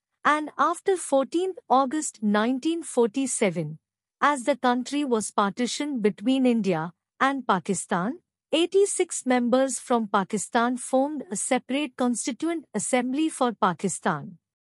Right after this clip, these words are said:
The Indian Constitution Assembly was formed with two hundred and ninety-nine members. As you can see, the Constituent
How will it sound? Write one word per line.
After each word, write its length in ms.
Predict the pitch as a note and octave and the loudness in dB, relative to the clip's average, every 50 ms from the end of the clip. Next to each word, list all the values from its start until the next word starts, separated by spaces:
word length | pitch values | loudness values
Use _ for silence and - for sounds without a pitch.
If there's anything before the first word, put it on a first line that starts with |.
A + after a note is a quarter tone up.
| _ _ _ _ _ _ _ _ _ _ _ _ _ _ _ - | _ _ _ _ _ _ _ _ _ _ _ _ _ _ _ -2
The 160 | A#3+ E4 D#4+ | -2 -2 -2
Indian 420 | - D#4+ E4+ F4+ F#4 G#4 G#4 G4+ F4+ | -2 -2 -2 2 2 2 2 2 0
Constitution 760 | - D#4+ D#4 D4 - - B3+ - D#4 D#4 D4 - - D#4 D4 | 0 0 0 0 -2 -4 0 0 0 0 0 0 -2 -4 -4
Assembly 640 | B3+ G3+ G3+ - - C4 B3 A#3+ B3 B3 B3+ C#4+ D4 | -2 -4 -4 -2 0 0 0 0 0 0 0 0 0
was 240 | B3+ A3 F#3+ E3+ - | 0 -2 -4 -4 -6
formed 440 | - - B3+ B3+ C4+ D4 D#4 C#4 A#3+ | -2 0 0 0 0 -2 -6 -8 -2
with 240 | G3+ G#3+ E3 - _ | 0 0 0 0 _
two 160 | C#4+ D4+ F4+ F4 | -2 -2 -2 -2
hundred 460 | E4 C#4 D4+ D4+ D#4 D4 D#4 C#4+ D4+ | -4 -4 -4 -2 -2 -2 -2 -2 -2
and 180 | C#4+ B3+ G#3+ | 0 0 2
ninety-nine 720 | G3 G3+ G#3 A#3 B3+ B3+ - E4 D#4+ C4+ B3 B3 C4 C4+ C4 | 2 2 2 0 -2 0 -2 -2 0 0 0 0 0 0 0
members. 640 | A#3+ A3+ G3+ F3+ E3+ E3+ D#3+ D3 - D#3+ - - - _ _ _ _ _ _ _ _ _ _ _ _ _ _ _ _ _ _ _ - | 0 0 0 0 0 0 -2 -2 -4 -8 -14 -18 -18 _ _ _ _ _ _ _ _ _ _ _ _ _ _ _ _ _ _ _ 0
As 260 | B3+ D4 D#4 B3+ - | 0 2 2 2 2
you 120 | D#4+ F4+ F4+ | 2 2 2
can 240 | - F#4+ F#4+ F#4 | 2 -2 -2 -2
see, 240 | E4 - - F4 F4+ | -4 0 2 2 2
the 140 | D#4+ E4 B3+ | 2 0 -2
Constituent 800 | - C4+ C4 C#4 D4 B3+ - - C#4+ B3 D4 D#4+ E4 D#4+ C4+ | 0 0 0 0 -2 -4 -4 -4 -6 -4 -4 -4 -4 -4 -6